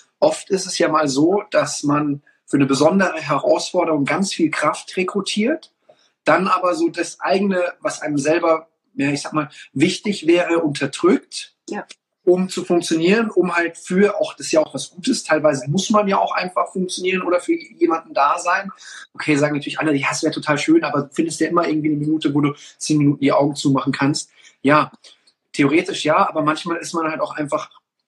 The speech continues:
Speaker 1: getrieben in dem Muster drin. Und dann, so ähnlich wie beim Training, du trainierst, trainierst, trainierst, hörst auf,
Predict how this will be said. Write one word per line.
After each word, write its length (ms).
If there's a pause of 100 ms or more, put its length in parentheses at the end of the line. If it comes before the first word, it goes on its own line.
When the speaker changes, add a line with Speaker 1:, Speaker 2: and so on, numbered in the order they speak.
(420)
Speaker 1:
getrieben 640 (240)
in 180
dem 120
Muster 320
drin. 360 (680)
Und 360 (100)
dann, 460
so 140
ähnlich 300
wie 40
beim 200
Training, 300
du 80
trainierst, 360
trainierst, 300
trainierst, 340
hörst 200
auf, 400